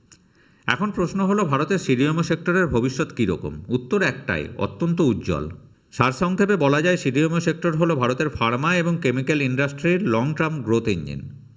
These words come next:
গ্লোবাল ফার্মা আউটসোর্সিং ট্রেন্ড, চায়না প্লাস ওয়ান স্ট্র্যাটেজি, হাই ভ্যালু মলিকিউল পাইপলাইন এবং এক্সপোর্ট ডিমান্ড, এই চারটে মিলে সিডিএমও সেক্টরকে তৈরি করছে ইন্ডিয়াস নেক্সট মাল্টি ডিকেড অপরচুনিটি।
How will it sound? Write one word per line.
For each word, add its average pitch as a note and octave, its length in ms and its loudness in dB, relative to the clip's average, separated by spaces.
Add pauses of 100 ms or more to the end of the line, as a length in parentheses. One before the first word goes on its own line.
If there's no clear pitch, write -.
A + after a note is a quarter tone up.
(240)
গ্লোবাল D#3 460 4
ফার্মা D#3+ 380 0
আউটসোর্সিং D#3+ 640 0
ট্রেন্ড, D3+ 420 0 (160)
চায়না B2 340 0
প্লাস C#3 280 0
ওয়ান A#2 240 0
স্ট্র্যাটেজি, B2+ 600 0
হাই A2 280 0
ভ্যালু C#3+ 240 2
মলিকিউল B2 560 2
পাইপলাইন C3+ 560 0 (160)
এবং C#3+ 220 0 (100)
এক্সপোর্ট C3 400 0
ডিমান্ড, A2+ 340 0 (600)
এই A#2 180 2
চারটে C#3+ 380 0
মিলে E3+ 320 2
সিডিএমও D#3 460 0
সেক্টরকে D3 500 -2
তৈরি C#3 260 2
করছে C3+ 280 0
ইন্ডিয়াস B2 340 0 (160)
নেক্সট D3 380 -2
মাল্টি A2+ 360 -2
ডিকেড B2+ 300 0
অপরচুনিটি। F2 600 -6